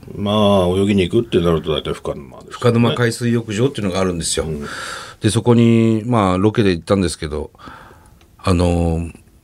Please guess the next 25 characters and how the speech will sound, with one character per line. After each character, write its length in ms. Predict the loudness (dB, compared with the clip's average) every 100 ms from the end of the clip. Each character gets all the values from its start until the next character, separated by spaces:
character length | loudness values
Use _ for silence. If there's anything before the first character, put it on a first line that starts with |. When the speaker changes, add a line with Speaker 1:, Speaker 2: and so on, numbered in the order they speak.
| _ -20 -4
Speaker 2:
も 160 | 0
う 40 | 2
今 200 | 2 -2
も 100 | -6
う 20 |
九 300 | 2 4 6
年 220 | 6 4
目 80 | 4
に 80 | 2
な 80 |
る 80 | -2
わ 80 | -8
け 80 | -10
で 60 |
し 80 | -2
ょ？ 160 | 0 0
震 200 | 0 -2
災 180 | -2 -2
か 100 | -2
ら。 180 | -4 -4
Speaker 1:
う 60 | -8
ん。 220 | -10 -12 -20 -20 _ -2
Speaker 2:
や 160 | 0
っ 80 | 0 _
と 280 | 4 4